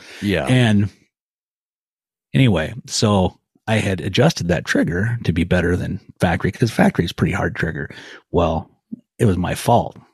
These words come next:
Speaker 2: for doing that. So, um, anyway.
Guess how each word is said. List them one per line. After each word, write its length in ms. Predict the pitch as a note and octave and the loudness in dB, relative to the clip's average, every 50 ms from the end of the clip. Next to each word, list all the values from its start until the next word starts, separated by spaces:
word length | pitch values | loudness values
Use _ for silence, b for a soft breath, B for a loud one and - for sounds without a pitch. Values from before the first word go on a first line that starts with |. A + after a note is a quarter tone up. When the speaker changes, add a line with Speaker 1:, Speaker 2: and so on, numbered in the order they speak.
| _ _ - | _ _ -6
Speaker 2:
for 140 | - E2+ | -4 -4
doing 280 | E2+ G2 G2 F#2 D#2+ D2+ | -2 0 0 0 0 -2
that. 260 | F2 F#2 E2+ - - - B B B B B B B B | -4 -6 -8 -10 -12 -14 B B B B B B B B
So, 560 | - - - B2 A#2+ A2 G#2 G2+ G2+ F#2+ - - _ _ - - - _ - | 0 2 4 6 6 6 6 6 4 4 2 -2 _ _ -18 -18 -16 _ -6
um, 480 | G2+ G2+ G2 F#2 F2+ D#2+ D#2 D#2 - _ _ _ _ _ _ _ _ _ _ _ _ | -4 -2 0 0 -2 -2 -4 -8 -12 _ _ _ _ _ _ _ _ _ _ _ _
anyway. 280 | D3+ E3+ D3+ G2+ - - | 2 4 4 4 2 -4